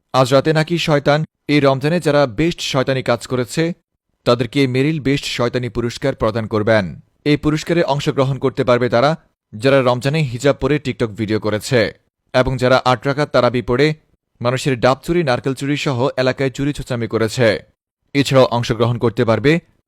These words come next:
যারা এই রমজানে খুব দ্রুত তারাবির নামাজ পড়েছে এবং যারা সেহরি খেয়ে ঘুম দিয়ে ইফতারের আগে উঠত, তারাও এই পুরস্কারে অংশগ্রহণ করতে পারবে। এছাড়াও এমন মোট একশোটি ক্যাটাগরিতে শয়তান তার মেরিল বেস্ট শয়তানি পুরস্কার প্রদান করবেন।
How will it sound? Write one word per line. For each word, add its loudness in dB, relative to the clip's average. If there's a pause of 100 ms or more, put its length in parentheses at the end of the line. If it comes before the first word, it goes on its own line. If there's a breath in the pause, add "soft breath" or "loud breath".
(140)
যারা 4
এই 2
রমজানে 2
খুব -4
দ্রুত 0
তারাবির 2
নামাজ 0
পড়েছে 2 (720)
এবং 2
যারা 2
সেহরি 2
খেয়ে 2
ঘুম -2
দিয়ে 4
ইফতারের 0
আগে 0
উঠত, 0 (260)
তারাও 6
এই 2
পুরস্কারে 2
অংশগ্রহণ -2
করতে 0
পারবে। 4 (540)
এছাড়াও 2
এমন 4
মোট 0
একশোটি 0
ক্যাটাগরিতে 0
শয়তান -2
তার 4 (400)
মেরিল 2
বেস্ট 2
শয়তানি 0
পুরস্কার -2
প্রদান 0
করবেন। 0